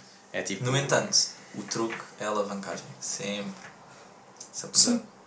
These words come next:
Speaker 1: Quando,
Speaker 2: Sempre.
Speaker 1: quando começas, já estás.
Speaker 2: Yeah.
Speaker 1: O, a, o mais difícil num projeto é começá-lo.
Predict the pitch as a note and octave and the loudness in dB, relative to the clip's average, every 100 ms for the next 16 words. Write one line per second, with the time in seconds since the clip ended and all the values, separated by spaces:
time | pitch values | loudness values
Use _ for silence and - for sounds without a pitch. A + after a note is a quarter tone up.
0 | - B2+ A2+ - - C3 - C#3 D3 D#3 | 2 4 4 4 4 4 4 6 8 10
1 | E3 D#3 F3 F3+ G#3+ - - - - - | 8 6 4 4 0 -2 -10 -20 -20 -12
2 | - G2 D#2+ - A#2 A2+ A#2+ - C3 D3 | -2 0 0 -2 0 4 6 6 8 8
3 | D#3 D3+ - - D3 C#3+ C#3 C3 C#3+ D3+ | 8 6 8 8 8 4 4 4 6 4
4 | D#3+ E3 - F3+ A#2+ | 4 10 10 10 6